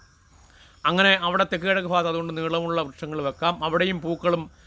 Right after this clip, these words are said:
ആ, മറ്റ്, ആ, പിന്നെ ചെടികളുമൊക്കെ ന-, വളർത്താം.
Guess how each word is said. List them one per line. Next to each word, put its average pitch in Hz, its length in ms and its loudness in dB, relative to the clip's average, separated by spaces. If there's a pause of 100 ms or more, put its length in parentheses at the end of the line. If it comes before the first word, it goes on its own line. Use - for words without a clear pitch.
(140)
ആ, 147 320 0
മറ്റ്, 156 460 0 (240)
ആ, 139 440 -2
പിന്നെ 139 400 -8
ചെടികളുമൊക്കെ 160 460 0
ന-, 143 560 -8
വളർത്താം. 135 420 -4